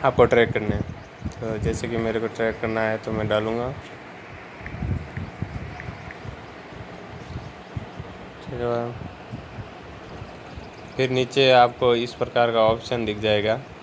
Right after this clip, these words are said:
फाइंड नंबर लोकेशन, तो इस पर क्लिक करना है। क्लिक करने के बाद में किसी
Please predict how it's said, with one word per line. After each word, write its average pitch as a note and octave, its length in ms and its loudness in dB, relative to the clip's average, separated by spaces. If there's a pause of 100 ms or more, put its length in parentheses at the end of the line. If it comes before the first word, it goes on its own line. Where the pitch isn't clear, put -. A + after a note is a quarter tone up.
(580)
फाइंड G#2+ 480 4 (760)
नंबर A2+ 300 4
लोकेशन, A2+ 640 0 (560)
तो - 100 -8 (260)
इस C3 140 0
पर B2 260 8
क्लिक A#2+ 340 2
करना A#2 220 4
है। A#2+ 180 4 (2500)
क्लिक C3+ 240 6
करने C#3 240 6
के C3+ 60 6
बाद C3 260 8
में C3 160 -2
किसी B2 300 -2